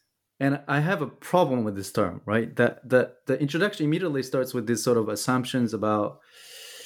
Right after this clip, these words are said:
oral traditions that precedes the textual traditions, and how the textual traditions has a tendency to privilege itself over the oral tradition. And I think indigenous philosophy in general, and I'm just kinda jumping straight into this core problem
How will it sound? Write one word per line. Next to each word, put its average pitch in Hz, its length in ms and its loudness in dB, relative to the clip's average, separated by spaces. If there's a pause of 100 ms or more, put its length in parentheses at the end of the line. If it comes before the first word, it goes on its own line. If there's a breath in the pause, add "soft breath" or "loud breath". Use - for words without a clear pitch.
(460 loud breath)
oral 147 340 0
traditions 110 640 -2
that 104 160 2
precedes - 500 0
the 110 60 -10
textual 120 440 0
traditions, 104 680 -2
and 104 220 -2
how 127 180 0
the 120 100 -2
textual 123 400 0
traditions 110 560 0
has 107 140 0
a 104 80 0
tendency 117 580 -2
to 113 140 -6
privilege 123 500 0
itself 104 420 -2
over 110 300 -2
the 107 80 -8
oral 113 300 0
tradition. 104 600 -4 (220)
And 107 460 0 (720 loud breath)
I 135 80 2
think 233 240 -2
indigenous 147 420 0
philosophy 123 460 -2
in 113 100 0
general, 113 460 0
and 120 120 -2
I'm 135 180 2
just 156 220 -4
kinda 131 280 0
jumping 135 400 0
straight - 420 0
into 123 220 -2
this 107 240 -2
core 123 360 -2
problem 107 600 -4